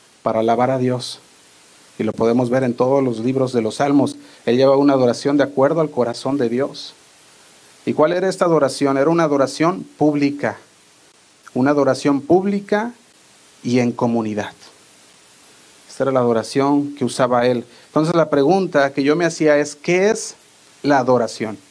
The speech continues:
¿Qué es la adoración? Y el significado de la palabra adoración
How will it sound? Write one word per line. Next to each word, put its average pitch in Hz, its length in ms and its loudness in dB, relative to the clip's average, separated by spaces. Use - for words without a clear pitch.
¿Qué 151 140 4
es 156 100 0
la 151 80 4
adoración? 120 500 0
Y 120 40 4
el 113 80 -2
significado 131 480 0
de 170 100 0
la 143 160 2
palabra 156 320 2
adoración 139 680 0